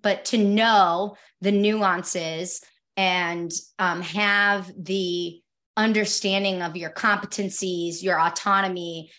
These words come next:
and your ability to relate to your coworkers, something I learned from Smart Growth, um, Whitney, Whitney Johnson speaks to that, then you're positioned to, to be successful,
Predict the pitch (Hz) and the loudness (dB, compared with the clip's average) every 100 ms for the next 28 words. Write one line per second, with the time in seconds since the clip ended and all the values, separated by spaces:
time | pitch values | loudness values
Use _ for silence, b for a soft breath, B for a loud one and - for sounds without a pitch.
0 | _ 185 185 180 185 185 175 165 160 165 | _ -2 0 0 0 0 -2 -4 -6 -2
1 | 185 247 262 - 185 156 180 156 160 143 | 0 0 0 -2 -2 0 -2 0 0 -2
2 | 156 147 165 208 - b b - 196 196 | -4 -6 -6 -6 -10 b b -6 -4 0
3 | 190 180 175 175 180 - 170 147 - 208 | 0 0 0 -2 -4 -4 -4 -4 -4 -2
4 | 190 - 185 160 160 - - 165 151 143 | -2 0 -2 -2 -6 -10 -8 -6 -4 -8
5 | 160 - _ _ _ _ _ 196 196 170 | -10 -16 _ _ _ _ _ -4 -2 -4
6 | 160 _ _ 208 190 175 180 185 185 170 | -6 _ _ -6 -4 -2 -2 -2 -4 -8
7 | - 160 - - 156 147 147 b b _ | -8 -10 -10 -8 -6 -6 -8 b b _
8 | 180 240 269 202 170 190 190 _ - 220 | 0 2 4 2 0 -6 -8 _ -2 -2
9 | 233 254 180 254 269 185 170 254 285 - | 2 2 2 2 0 -2 -4 -4 -4 -6
10 | - _ _ - 254 240 240 233 233 214 | -8 _ _ -4 0 0 0 -2 -4 -8
11 | - _ _ - 254 240 - 226 - - | -10 _ _ -2 0 2 0 -2 -4 -4
12 | - 196 | -10 -12